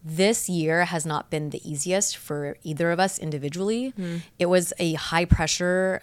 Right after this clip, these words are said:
Speaker 1: and really important year for him personally in his career.
Speaker 2: Yeah.
Speaker 1: For me,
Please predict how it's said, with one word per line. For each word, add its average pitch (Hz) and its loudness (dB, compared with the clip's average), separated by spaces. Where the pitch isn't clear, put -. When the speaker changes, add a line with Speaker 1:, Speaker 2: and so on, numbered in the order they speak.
Speaker 1:
and 147 -4
really 160 -2
important 160 -6
year 147 -4
for 143 -10
him 147 -6
personally 151 -6
in 143 -4
his - -4
career. 143 -4
Speaker 2:
Yeah. 180 -2
Speaker 1:
For 156 0
me, 175 2